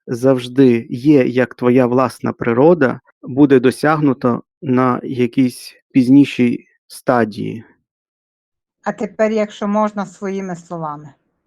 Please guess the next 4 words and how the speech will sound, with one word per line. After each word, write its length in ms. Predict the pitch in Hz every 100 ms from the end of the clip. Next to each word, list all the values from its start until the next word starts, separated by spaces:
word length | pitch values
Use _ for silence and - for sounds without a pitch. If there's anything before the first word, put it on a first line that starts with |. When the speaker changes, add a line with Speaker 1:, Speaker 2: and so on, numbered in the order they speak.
| _ _ -
Speaker 1:
Якщо 760 | - 135 131 - 147 123 117 -
перефразувати, 840 | 127 120 127 120 135 180 180 - 120
то 220 | - 120
немає 600 | 139 147 147 143 127